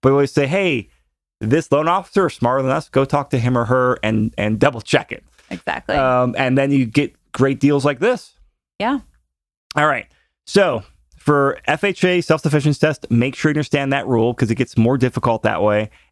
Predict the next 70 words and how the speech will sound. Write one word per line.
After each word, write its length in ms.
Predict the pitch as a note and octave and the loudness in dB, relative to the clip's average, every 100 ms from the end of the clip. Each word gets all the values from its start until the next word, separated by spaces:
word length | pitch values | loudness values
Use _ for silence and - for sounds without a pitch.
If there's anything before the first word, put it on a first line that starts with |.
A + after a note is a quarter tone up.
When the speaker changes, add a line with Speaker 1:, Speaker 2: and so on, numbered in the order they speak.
| - | -4
Speaker 1:
And 220 | A#2+ B2 | 0 2
the 240 | B2 A#2 - | 2 0 -4
two 300 | - F3 E3+ | -2 2 4
oh 80 | E3 | 2
three 300 | - C3+ C#3 | 0 0 0
K 200 | - A2 | 0 -2
loan. 340 | E2 C2 B1 - _ _ _ | -2 -4 -6 -12 _ _ _
I 120 | - B2 | -6 -2
get 120 | D3+ | 0
this 140 | F3 | -2
question 380 | - D#3 D3+ F3 | 0 -2 0 0
a 40 | |
lot. 360 | D#3 A#2 B2+ - | 2 2 0 -4
I 100 | - | -4
think 200 | A#2+ C3+ | -2 -2
I, 100 | A#2+ | -2
I 40 | B2 | -2
don't 180 | G#2+ B2 | -2 -2
know 20 | |
if 140 | A#2 F#2+ | -2 -2
you, 80 | F#2 | 0
if 120 | A2+ | 0
you 60 | A#2 | 0
get 100 | A2 | -2
this 100 | - | -2
quite 160 | A#2+ | -2
as 60 | G#2+ | 0
much 100 | A2 | -2
as 80 | G2 | -2
I 120 | G#2+ | -2
do, 120 | G#2 | -2
Stacy, 380 | G2 G#2 G#2+ A#2 | 0 0 0 0
but 200 | G2+ A2+ | 2 2
a 20 | |
lot 100 | A2+ | 2
of 60 | C3 | 0
people 260 | C#3 B2+ B2+ | -2 0 2
use 220 | B2 A#2+ | 2 2
it 100 | B2 | 0
because 220 | A#2 A2 | 0 0
it's 160 | G#2+ A#2+ | 0 0
a 140 | A2 | 0
rehab 680 | G2 A#2+ D3 B2 B2 A#2 - | 2 2 2 0 -2 -6 -8
product. 420 | - G#2+ G#2 - | -8 -6 -6 -6
It's 120 | G#2+ | -2
a 60 | A2+ | 0
rehab 440 | B2 C3+ C3 A2 | 0 0 -2 -2
loan 200 | A#2 A#2+ | -2 -2
product 440 | A2+ A2+ A2+ - - - | -2 -4 -4 -8 -20 -2
through 180 | A#2+ G2+ | 0 0
F 160 | - | -2
H 200 | C3+ - | -4 -2
A. 300 | G#2 G2+ A#2+ - _ _ _ _ - | -2 0 -4 -10 _ _ _ _ -8
And 100 | C3+ | -6
it 120 | C#3 | -8
sounds 420 | - F3 F3 G#3 | -4 -2 0 -2
great 120 | G3 | 0
on 100 | F#3 | 0
paper. 280 | - B3+ - | 2 0 2
You 40 | C#3 | 2
can 60 | B2 | 2
go 80 | |
out 120 | C#3 - | 0 0
there, 120 | B2+ | -2
buy 300 | G2 A2 B2 | 0 -2 -2
a 80 | D#3+ | -4
place, 460 | - A#2+ C3+ C3+ | 0 0 0 -4
and 180 | - A#2+ | -6 -2
then 100 | A#2+ | 0
they'll 300 | B2 B2 - | 2 0 -4